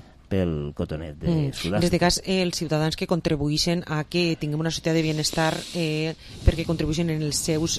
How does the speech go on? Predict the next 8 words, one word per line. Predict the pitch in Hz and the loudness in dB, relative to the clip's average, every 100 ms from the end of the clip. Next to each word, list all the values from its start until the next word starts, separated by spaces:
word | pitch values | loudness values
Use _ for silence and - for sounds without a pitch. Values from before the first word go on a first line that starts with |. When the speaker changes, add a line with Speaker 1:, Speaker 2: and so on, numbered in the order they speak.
| - | -2
Speaker 2:
eh, | 160 147 143 135 135 131 - | 0 2 0 -2 -4 -6 -6
impostos. | 160 139 180 139 135 - | -4 4 4 6 6 4
Speaker 1:
Impostos, | 87 - - - | -2 -4 -8 -4
correcte. | 92 202 196 | -2 2 4
Speaker 2:
Eh, | 185 180 175 - - | 4 2 -2 -10 -8
ixa | 190 214 | -2 0
demanda, | 208 208 208 208 226 240 - - - - - - | 2 2 2 2 2 0 -4 -18 -20 -20 -14 -6
eh, | 175 170 160 156 | -2 -2 -2 -4